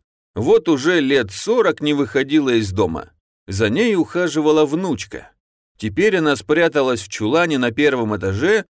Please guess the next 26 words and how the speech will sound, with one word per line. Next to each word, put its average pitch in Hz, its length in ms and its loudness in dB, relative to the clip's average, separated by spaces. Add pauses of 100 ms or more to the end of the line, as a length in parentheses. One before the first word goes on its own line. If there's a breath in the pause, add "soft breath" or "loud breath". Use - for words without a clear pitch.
(240)
бросив 190 540 -2
бабушку 170 540 -2
наверху 156 500 0
одну. 107 440 -2 (420)
Старушка 127 500 -2
беспокоилась, 104 880 -2
что 135 260 0
осталась 135 540 0
одна, 113 440 -2 (260)
беспокоилась 175 800 0
за 175 140 2
внучку. 139 560 -6 (460)
Но 123 160 0
постепенно 151 880 -2 (200)
в - 60 -12
её 196 320 0
душу 180 420 -6
вползало 147 800 2
безразличие. 127 1080 -4 (720)
В 113 160 -2
доме 190 260 4
напротив 127 640 0
под 117 200 -4
кроватью 160 640 -2
спрятался 175 600 -2
юноша. 156 640 -6